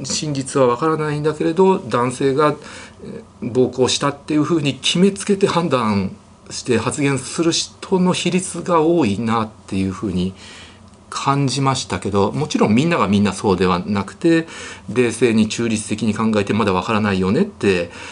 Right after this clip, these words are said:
あの、どちらも責めないっていう人も多いですね。うん。だけど、やっぱり真実わからなくてももう決めつけて男が悪いっていう、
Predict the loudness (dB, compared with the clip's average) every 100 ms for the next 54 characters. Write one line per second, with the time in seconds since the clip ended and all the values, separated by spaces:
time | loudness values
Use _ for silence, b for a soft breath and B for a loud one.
0 | B B 0 2 2 0 -2 -4 0 0
1 | 0 0 -2 0 -2 -4 -4 -2 -2 -4
2 | -4 0 0 -2 -6 -8 -4 -4 -6 -10
3 | B B B -4 -2 -2 -4 -2 2 4
4 | 4 0 -6 -8 -4 2 4 4 2 -2
5 | -10 -20 -8 0 2 2 0 2 2 2
6 | 0 -2 -2 -2 0 2 2 0 -4 -8
7 | -6 -4 -4 -4 -4 -2 0 2 2 0
8 | -2 2 2 2 0 0 0 -2 -8 -20
9 | -6 -2 2 2 0